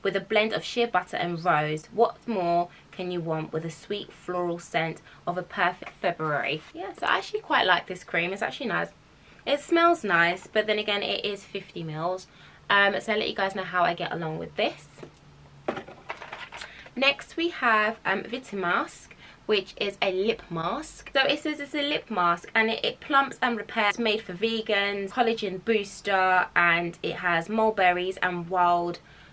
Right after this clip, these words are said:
cherries. So that actually sounds like it's gonna smell <laughs> so gorgeous. And again, this is a lip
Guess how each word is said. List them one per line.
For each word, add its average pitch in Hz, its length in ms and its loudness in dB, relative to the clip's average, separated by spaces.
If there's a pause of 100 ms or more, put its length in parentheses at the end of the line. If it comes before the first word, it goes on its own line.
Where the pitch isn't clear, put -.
cherries. 175 760 0
So 233 420 8 (100)
that 247 260 2
actually 269 200 -8
sounds 214 260 -2
like - 160 -12
it's - 80 -10
gonna 185 240 -4
smell 170 440 -4
<laughs> - 120 -12
so - 80 -10 (280)
gorgeous. 185 640 0 (460)
And 196 100 4
again, 196 220 4
this 202 160 -2
is 175 160 -6
a 185 40 0
lip 185 380 -4